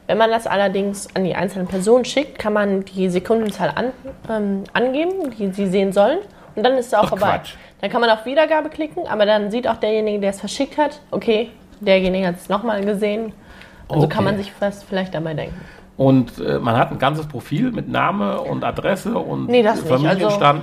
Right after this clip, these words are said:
Speaker 1: Also,
Speaker 2: an-,
Speaker 1: man
Speaker 2: nur
Speaker 1: hat
Speaker 2: Nutzernamen.
Speaker 1: einfach nur Nutzernamen.
Speaker 2: Okay. Dann sind wir bei Snapchat. Dann gibt's ja noch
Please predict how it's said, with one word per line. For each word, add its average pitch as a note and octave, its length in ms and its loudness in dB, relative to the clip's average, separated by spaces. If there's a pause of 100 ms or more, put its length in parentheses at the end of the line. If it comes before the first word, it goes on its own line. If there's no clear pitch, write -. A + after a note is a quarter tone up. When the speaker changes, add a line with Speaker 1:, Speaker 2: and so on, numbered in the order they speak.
Speaker 1:
Also, - 120 -12
Speaker 2:
an-, - 160 -2
Speaker 1:
man - 120 4
Speaker 2:
nur F3 100 6
Speaker 1:
hat - 80 4
Speaker 2:
Nutzernamen. - 380 6
Speaker 1:
einfach B3 320 6
nur G#3+ 120 -6
Nutzernamen. D3 340 -12 (300)
Speaker 2:
Okay. B2 320 -10 (600)
Dann C#3+ 160 2
sind G#3 120 2
wir A3+ 80 6
bei A3 120 2
Snapchat. - 600 -2
Dann C#3+ 120 0
gibt's G3 200 -4
ja F#3 100 4
noch F#3+ 380 0